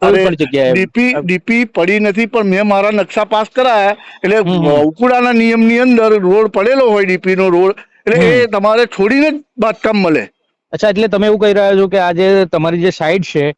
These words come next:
Speaker 1: હા.
Speaker 2: તમે એ પર્સનલ ઉપયોગ માટેનો રોડ નથી બનાવ્યો,
Speaker 1: ના,
Speaker 2: પરંતુ અવર
Speaker 1: ના,
Speaker 2: જવર
Speaker 1: ના,
Speaker 2: માટે.
Speaker 1: ના, અવર જવરનો અને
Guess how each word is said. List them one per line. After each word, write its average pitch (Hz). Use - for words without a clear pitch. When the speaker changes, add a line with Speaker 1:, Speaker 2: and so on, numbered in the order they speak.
Speaker 1:
હા. 202
Speaker 2:
તમે 196
એ 190
પર્સનલ 180
ઉપયોગ 214
માટેનો 208
રોડ 196
નથી 190
બનાવ્યો, 156
Speaker 1:
ના, 190
Speaker 2:
પરંતુ 247
અવર 214
Speaker 1:
ના, -
Speaker 2:
જવર 240
Speaker 1:
ના, 233
Speaker 2:
માટે. 220
Speaker 1:
ના, 202
અવર 247
જવરનો 247
અને 247